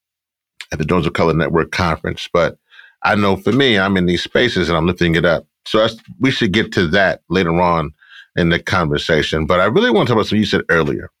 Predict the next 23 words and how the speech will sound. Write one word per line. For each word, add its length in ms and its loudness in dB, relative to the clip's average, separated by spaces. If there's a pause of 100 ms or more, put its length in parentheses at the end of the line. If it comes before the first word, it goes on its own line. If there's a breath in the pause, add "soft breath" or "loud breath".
(460 soft breath)
because 280 0
you 80 2
mentioned 520 0
that, 180 2 (100)
that, 240 0
that, 160 0 (180)
'cause 140 0
I 40 4
wanna 220 2
get 240 0
outside, 720 0
because 440 0
I 280 0
honestly 500 0
feel 540 0 (840)
that, 480 2 (520)
you 160 0
know, 160 2
at 220 0
some 300 0
point 260 2
in 80 -2
time, 540 -2